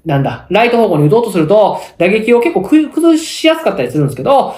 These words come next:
右バッターの場合は右方向に打っても、おー、どちらかというと逆にインサイドアウトのだ-、あのー、バッティングができるんで、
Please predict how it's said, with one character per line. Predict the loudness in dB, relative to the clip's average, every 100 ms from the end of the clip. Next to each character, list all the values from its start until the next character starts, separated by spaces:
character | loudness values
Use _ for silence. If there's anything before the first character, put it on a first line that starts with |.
| -8
右 | -2 0 2
バ | 2
ッ |
タ | 2
ー |
の | 2
場 | 2
合 | 2
は | 2 2
右 | 0 0
方 | 0 0
向 | 0 0
に | 0
打 | -2
っ |
て | -2
も、 | -2 -2 -4 -2 0 2 2 2 2
お | 2
ー、 |
ど | 0 2
ち |
ら | 0
か | 0
と | 0
い | -2
う |
と | -2
逆 | -2 -2 -2
に | 0 2
イ |
ン | 2
サ | 2
イ | 2
ド |
ア | 2
ウ |
ト | 0
の | -2
だ-、 | -4 -6 -4
あ | 0
の | 2 2 0 -2 -6
ー、 | -14 _ -6
バ | -4 -2
ッ |
テ | 0
ィ |
ン | 2
グ |
が | 2
で | 0
き | 0
る | 0
ん | 2
で、 | 2 0